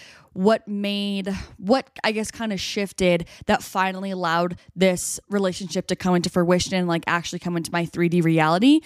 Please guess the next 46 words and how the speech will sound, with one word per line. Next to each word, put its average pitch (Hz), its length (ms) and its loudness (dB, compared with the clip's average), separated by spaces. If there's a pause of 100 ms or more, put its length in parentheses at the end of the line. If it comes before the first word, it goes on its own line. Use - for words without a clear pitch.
(360)
And 196 300 0
when 202 120 -2
I 202 100 0
was 196 120 -2
reflecting 202 440 -2
back, 180 280 0
like, 196 140 -6
I 180 100 -4
kinda 196 300 -6
had 196 160 0
a 180 80 4
really 175 340 -2
big 170 380 0
whoa, 170 540 0
like, 170 320 -2
trippy 180 340 -2
moment 170 400 2
because 180 240 0
I 165 60 2
really 185 340 2
realized 165 520 0
it 180 80 -2
was 180 140 -2
almost 185 320 -2
like 208 160 -2
a 185 80 0
cookie 190 400 0
cutter 175 500 2 (540)
healing 196 440 0
self-discovery 185 800 0
<laughs> - 0 -
journey 196 480 0
that 180 180 -2
I 175 120 0
had 180 280 -4
gone 170 320 -4
on, 190 260 0
like, 185 200 0
within 185 240 0
this 180 120 -2
past 175 400 -2
year, 175 240 0
year 170 240 0
and 170 80 0
a 170 60 0
half. 165 420 2